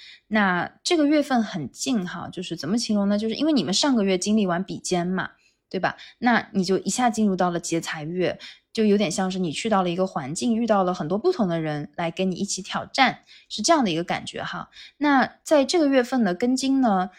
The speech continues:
呃，你要先认清楚自己的能力到底是什么，你什么东西是有优势的，你什么，你做什么是你擅长的，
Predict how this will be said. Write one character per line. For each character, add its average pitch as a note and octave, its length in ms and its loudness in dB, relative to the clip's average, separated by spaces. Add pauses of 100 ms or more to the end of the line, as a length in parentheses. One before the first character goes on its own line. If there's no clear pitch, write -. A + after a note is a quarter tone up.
(120)
呃， G3 120 -2
你 F3 120 2
要 F3 140 2
先 C#4 220 0
认 D#4 160 2
清 D4 180 -2
楚 A3+ 140 -4
自 F3+ 140 -6
己 A#3 80 0
的 F#3+ 80 -2
能 F3 260 -2
力 C4 120 0
到 A3+ 160 2
底 F#3+ 100 -6
是 - 160 -4
什 - 200 -2
么， - 220 -12 (420)
你 F#3+ 220 0
什 - 180 0
么 F3 100 -2
东 C4 160 0
西 D#4+ 140 -4
是 A3 160 0
有 F3+ 180 -2
优 A#3 200 0
势 C#4+ 200 0
的， - 380 -8
你 G#3+ 80 -4
什 A3+ 120 -2
么， F3 120 -2 (100)
你 F#3+ 80 -2
做 E4+ 220 2
什 G#3 120 -2
么 E3 260 -4
是 - 180 -2
你 E3 100 2
擅 C#4 220 2
长 D#3+ 200 -4
的， - 160 -8